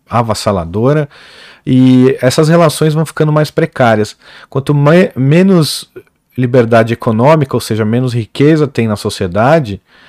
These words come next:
ah, mais precárias são essas relações. Você fica muito refém do seu empregador quando, ah, num tempo de crise ou quando, ah, os empregos são realmente escassos,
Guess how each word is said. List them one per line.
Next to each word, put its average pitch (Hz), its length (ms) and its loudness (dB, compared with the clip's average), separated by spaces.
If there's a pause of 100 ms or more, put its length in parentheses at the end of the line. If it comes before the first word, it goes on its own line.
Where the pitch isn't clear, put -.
(440)
ah, 98 480 -4 (1000)
mais 127 340 0
precárias 139 440 0
são 139 140 -2
essas 135 200 -2
relações. 135 720 -2 (100)
Você 117 540 -2
fica 127 420 -6
muito 143 520 -2
refém 139 540 -2
do 123 100 -6
seu 120 140 -4
empregador 107 640 -2
quando, 120 420 -4 (440)
ah, 104 140 -10
num 104 120 -6
tempo 117 280 -6
de 95 100 -8
crise 127 480 -2
ou 113 80 0
quando, 113 460 -4 (180)
ah, 92 260 -10
os 104 160 -8
empregos 110 420 -6
são 107 240 -2
realmente 104 480 -4
escassos, 110 960 -4